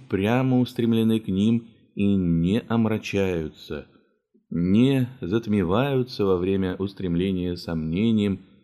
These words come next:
и маловерием, когда очи сердца молящихся совпадают, так сказать, с очами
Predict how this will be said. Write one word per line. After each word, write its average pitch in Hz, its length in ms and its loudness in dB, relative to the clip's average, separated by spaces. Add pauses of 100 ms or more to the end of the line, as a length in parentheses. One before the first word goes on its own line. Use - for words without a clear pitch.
(240)
и 95 140 -2
маловерием, 85 1040 0 (800)
когда 85 280 0
очи 113 240 2
сердца 120 500 0
молящихся 107 840 -2
совпадают, 101 800 -2
так 98 160 -4
сказать, 95 420 -2 (460)
с - 200 -12
очами 95 720 -2